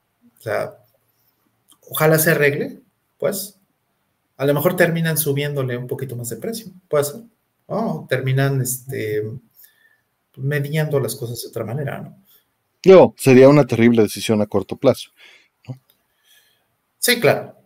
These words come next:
Speaker 1: totalmente, pero, pues bueno, o sea, también,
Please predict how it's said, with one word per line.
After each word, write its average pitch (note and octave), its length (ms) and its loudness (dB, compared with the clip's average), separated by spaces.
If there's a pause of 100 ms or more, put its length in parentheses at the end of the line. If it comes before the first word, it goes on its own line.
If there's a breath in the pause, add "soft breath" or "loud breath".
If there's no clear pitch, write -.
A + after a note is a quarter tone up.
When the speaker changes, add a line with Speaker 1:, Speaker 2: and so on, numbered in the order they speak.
(180)
Speaker 1:
totalmente, C3+ 580 -2 (420)
pero, A2+ 880 0
pues A2+ 160 -8
bueno, G#2+ 260 -4
o - 40 -20
sea, G#2+ 360 -10 (1400)
también, C#3+ 920 0